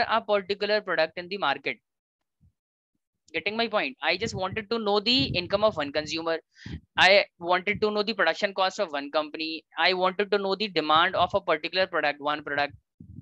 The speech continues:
So while discussing all of these things, the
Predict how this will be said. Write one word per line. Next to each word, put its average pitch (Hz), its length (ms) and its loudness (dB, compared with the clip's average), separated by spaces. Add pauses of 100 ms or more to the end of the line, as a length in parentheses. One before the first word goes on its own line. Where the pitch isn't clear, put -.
(460)
So 277 440 0 (1000)
while 180 380 2
discussing 233 500 -2
all 175 240 0
of 226 100 -4
these 247 240 -4
things, 160 300 -10 (840)
the 190 120 2